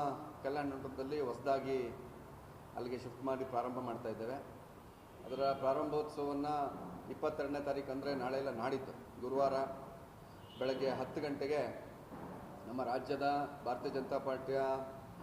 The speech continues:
ನಮ್ಮ ಉಸ್ತುವಾರಿ ಪ್ರಧಾನ ಕಾರ್ಯದರ್ಶಿಗಳಾದಂಥ ಪ್ರೀತಮ್ ಗೌಡ್ರು, ಮತ್ತೆ ಸಂಘಟನಾ ಪ್ರಧಾನ ಕಾರ್ಯದರ್ಶಿಗಳಾದಂಥ ರಾಜೇಶ್ ಜಿ ಅವರು,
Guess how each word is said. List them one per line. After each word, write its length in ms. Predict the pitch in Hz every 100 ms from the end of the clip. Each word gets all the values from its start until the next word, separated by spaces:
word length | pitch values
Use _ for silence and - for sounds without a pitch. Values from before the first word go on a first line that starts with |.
| - - - 113
ನಮ್ಮ 300 | 123 127 123
ಉಸ್ತುವಾರಿ 480 | 113 - 147 143
ಪ್ರಧಾನ 280 | 135 123 135
ಕಾರ್ಯದರ್ಶಿಗಳಾದಂಥ 720 | 131 127 123 127 123 120 120 113
ಪ್ರೀತಮ್ 360 | 123 135 131
ಗೌಡ್ರು, 300 | 120 120 123 117 98 - - - - - - - - - - - -
ಮತ್ತೆ 540 | 113 135 135 127 127 120 117
ಸಂಘಟನಾ 500 | 120 143 139 151 143
ಪ್ರಧಾನ 280 | 127 135
ಕಾರ್ಯದರ್ಶಿಗಳಾದಂಥ 680 | 135 131 - 131 123 120 117
ರಾಜೇಶ್ 420 | 117 113 127 123
ಜಿ 80 | 123
ಅವರು, 520 | 117 120 120 120 -